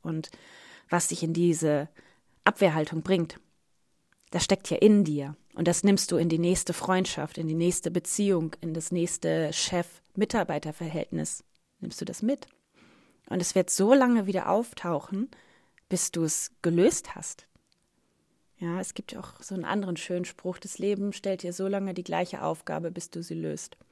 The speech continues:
Und genau so ist das. In der Psychologie sprechen wir auch vom Wiederholungszwang. Also ein Thema wird sich in deinem Leben so lange stellen und du kannst da lange, lange, lange vorweglaufen oder auch,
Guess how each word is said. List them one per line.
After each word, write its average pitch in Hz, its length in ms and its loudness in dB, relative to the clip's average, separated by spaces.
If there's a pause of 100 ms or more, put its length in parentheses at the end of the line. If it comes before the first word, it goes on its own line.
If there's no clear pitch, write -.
(560)
Und 185 120 -8
genau 196 300 0
so 247 140 0
ist 294 280 0
das. 165 240 -8
In 185 120 -6
der 180 140 -6
Psychologie 202 580 -4
sprechen 190 400 -8
wir 190 260 -6
auch 269 260 -4
vom 190 320 -4 (560)
Wiederholungszwang. 180 960 -2 (840)
Also 170 280 -2
ein 180 320 0 (400)
Thema 226 600 4 (640)
wird 208 160 2
sich - 420 -6 (460)
in 196 120 0
deinem 185 240 2
Leben 208 580 4 (320)
so 269 180 6
lange 202 300 4
stellen 180 640 0 (1040)
und 180 100 -2
du 180 60 0
kannst 277 240 4
da 233 60 6
lange, 285 300 8
lange, 294 220 8
lange 285 240 6
vorweglaufen 196 720 2
oder 175 220 0
auch, - 180 -4